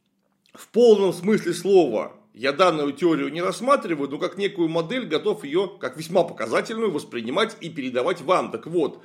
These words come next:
вот прямо сейчас внутри самого римского государства складывается ми-, мини-мир-система со своим, э, центром системы и со своей периферией, которая кормит центр, обеспечивая его,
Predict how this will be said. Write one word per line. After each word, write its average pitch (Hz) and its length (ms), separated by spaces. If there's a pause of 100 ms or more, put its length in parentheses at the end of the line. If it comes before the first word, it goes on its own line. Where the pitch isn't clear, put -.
(240)
вот 110 160
прямо 151 260
сейчас 247 480 (340)
внутри 175 420
самого 123 640
римского 127 480
государства 120 560
складывается 160 640
ми-, 151 200
мини-мир-система 147 1700 (140)
со 139 100
своим, 165 580 (260)
э, 98 480 (340)
центром 156 400
системы 226 520 (180)
и 139 100
со - 120
своей 165 200
периферией, 165 760 (120)
которая 214 420
кормит 147 640
центр, 196 480
обеспечивая 147 800
его, 123 600